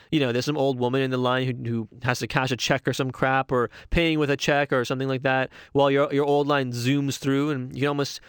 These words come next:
I can almost feel the smirks from the people behind me. Oh, happens a lot. Anyways, off topic, but I find that an interesting part of the movie, trusting your instincts versus think-, thinking things logically. Large part of the movie, large metaphor,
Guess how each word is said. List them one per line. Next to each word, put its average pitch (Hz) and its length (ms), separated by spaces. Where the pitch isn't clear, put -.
I - 60
can 160 80
almost 170 240
feel 156 220
the 107 80
smirks - 460
from 127 120
the 110 80
people 117 260
behind 113 340
me. 110 260
Oh, 117 200
happens 190 260
a 117 60
lot. 95 180
Anyways, 127 380
off 175 160
topic, 107 400
but 156 240
I 190 100
find 240 260
that 202 160
an 175 80
interesting 147 360
part 127 220
of 113 60
the 113 60
movie, 110 420
trusting 196 260
your 151 80
instincts 135 400
versus 127 220
think-, 135 240
thinking 156 320
things 135 360
logically. 117 680
Large 160 300
part 151 180
of 131 80
the 120 60
movie, 113 420
large 135 360
metaphor, 113 640